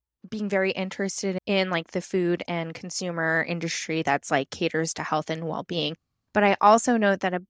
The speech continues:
big part of what you do is focused on, you know, women-led businesses and really elevating these female entrepreneurs. And I just wanted to pick your brain a little bit on why that drives you and, you know, your reasoning behind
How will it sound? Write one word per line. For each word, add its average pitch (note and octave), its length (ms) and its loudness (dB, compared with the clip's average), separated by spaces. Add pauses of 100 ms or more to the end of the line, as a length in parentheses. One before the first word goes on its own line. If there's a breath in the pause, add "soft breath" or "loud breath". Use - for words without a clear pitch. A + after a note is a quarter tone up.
big A3+ 320 4
part G3+ 460 0
of F3+ 160 -4
what F#3 160 -2
you F#3 260 -12
do B3+ 220 0
is A#3 200 0
focused F#3 540 -4
on, E3+ 480 -4 (220)
you A3 120 0
know, E3 140 2
women-led F3+ 540 -2 (100)
businesses F#3+ 760 -4
and F3 160 -6
really F3 320 -2 (120)
elevating E3+ 960 0
these E3 240 -6
female E3 380 -2
entrepreneurs. E3 960 -4
And F3+ 120 -4
I G3 80 2
just C4 240 2
wanted C4 340 2
to F#3+ 340 -2 (320)
pick A#3+ 180 2
your A#3 80 2
brain G#3+ 320 2
a G3+ 80 0
little G3 220 0
bit F3+ 240 0
on F3 380 -2
why G3 260 6
that F3 180 -2
drives A3+ 500 0
you G#3 540 2
and, D#3+ 400 -8
you D#3+ 140 -8
know, D#3 180 -6 (320)
your G3 260 -2
reasoning G3 520 -2
behind E3 560 -4